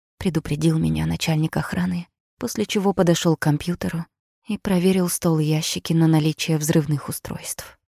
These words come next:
Ничего не обнаружив, дал знак открывать письмо.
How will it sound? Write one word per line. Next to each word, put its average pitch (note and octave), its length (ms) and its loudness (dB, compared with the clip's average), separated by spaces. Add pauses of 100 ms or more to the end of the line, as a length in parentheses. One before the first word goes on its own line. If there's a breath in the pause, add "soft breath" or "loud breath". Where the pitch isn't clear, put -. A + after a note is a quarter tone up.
(420)
Ничего D#3+ 440 2
не D3+ 120 8
обнаружив, D#3+ 640 0
дал E3+ 260 2
знак E3 380 0
открывать D3 580 -2
письмо. - 420 -8